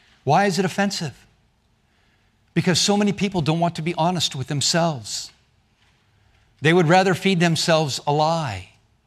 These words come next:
And so how are we to respond? I think we're to respond like Jesus.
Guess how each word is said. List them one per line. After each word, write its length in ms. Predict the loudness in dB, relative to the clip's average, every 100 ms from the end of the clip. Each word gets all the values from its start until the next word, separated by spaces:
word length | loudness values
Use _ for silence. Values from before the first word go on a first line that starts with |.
| _ _ _ _ _ _ _ _
And 80 | 0
so 140 | 4
how 360 | 2 2 4 6
are 100 | 6
we 120 | 4
to 100 | 4
respond? 840 | 4 4 2 4 6 4 2 -6 -20 _ _ _ _ _ _ _ _ _ _ _ _ _ _ _ -2
I 80 |
think 160 | 0 2
we're 120 | 0
to 80 | 0
respond 500 | 2 2 4 4 4
like 180 | 2 2
Jesus. 680 | 0 0 0 -4 -6 -10